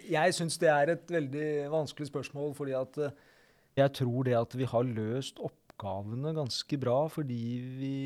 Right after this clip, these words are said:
eh, visste det vi visste. Jeg er slett ikke sikker på at, eh, vi hadde gjort det så mye bedre om vi hadde visst at det skulle vare lenger. Det kunne hende at vi hadde mistet motet i stedet.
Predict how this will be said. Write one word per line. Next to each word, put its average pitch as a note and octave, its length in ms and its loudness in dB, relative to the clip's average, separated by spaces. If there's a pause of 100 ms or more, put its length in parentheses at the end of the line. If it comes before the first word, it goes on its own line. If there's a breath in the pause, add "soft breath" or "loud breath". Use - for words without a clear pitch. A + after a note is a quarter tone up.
(120)
eh, C3+ 300 -6 (600)
visste C3+ 300 -4
det A#2+ 120 2
vi C#3 120 0
visste. - 260 -4
Jeg C#3+ 520 -2
er D#3 400 -12
slett C3 260 -2
ikke E3 80 -6
sikker - 260 -4
på D3 200 2
at, - 180 -16
eh, C#3 60 -6 (720 loud breath)
vi C#3 80 2
hadde C#3 180 2
gjort A2+ 220 -8
det C#3+ 140 -4
så - 40 0
mye C#3 140 0
bedre B2+ 320 2
om D3+ 100 -2
vi C3+ 60 2
hadde C3+ 180 2
visst - 240 -4
at B2 140 -4
det B2 60 -8
skulle C3 180 -4
vare B2+ 220 0
lenger. B2+ 220 -4
Det D#3 120 -10
kunne D3 220 -2
hende A2+ 180 -2
at A2+ 80 -6
vi B2+ 80 0
hadde B2 160 0
mistet B2 260 0
motet A2+ 380 -6
i D3+ 80 -8
stedet. D3 240 -6